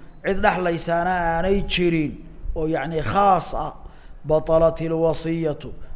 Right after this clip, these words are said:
Dardaarankaasi wuu ku burayaa, "fii ma zaada cala thuluthi." Thuluthka wixii ka badan.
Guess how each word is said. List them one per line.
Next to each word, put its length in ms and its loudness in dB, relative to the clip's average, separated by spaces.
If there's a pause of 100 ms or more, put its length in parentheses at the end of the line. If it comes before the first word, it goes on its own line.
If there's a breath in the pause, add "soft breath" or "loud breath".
(100)
Dardaarankaasi 840 2
wuu 180 -2
ku 200 -2
burayaa, 640 2 (240 loud breath)
"fii 280 -6
ma 280 4
zaada 460 4
cala 320 4
thuluthi." 520 0 (220)
Thuluthka 320 -6
wixii 160 -4
ka 60 -6
badan. 200 -8